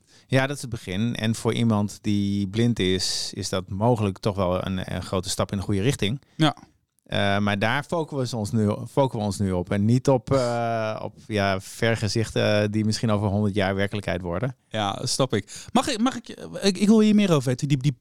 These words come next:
Speaker 2: pixels, hoe werkt dat dan in het brein? Daar gaan we het zo over hebben. Misschien even helemaal terug naar het begin. Zie-, kijken en zien. Wat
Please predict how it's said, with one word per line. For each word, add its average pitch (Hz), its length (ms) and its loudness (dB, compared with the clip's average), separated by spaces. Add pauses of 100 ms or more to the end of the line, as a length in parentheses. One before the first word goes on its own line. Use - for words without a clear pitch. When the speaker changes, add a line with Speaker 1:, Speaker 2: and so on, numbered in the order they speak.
Speaker 2:
pixels, 190 360 4
hoe 160 140 8
werkt 185 160 4
dat 202 120 0
dan 180 120 2
in 170 100 2
het 160 100 -6
brein? 160 260 2
Daar 196 80 -4
gaan 170 120 0
we 151 60 -2
het - 80 2
zo 180 160 4
over 139 240 2
hebben. 185 260 2 (360)
Misschien 240 260 4
even 220 200 2
helemaal 226 260 4
terug 190 200 0
naar 170 80 4
het 160 100 2
begin. 143 360 0 (640)
Zie-, 113 400 2
kijken 214 460 2
en 147 180 4
zien. 131 480 6 (500)
Wat 160 220 0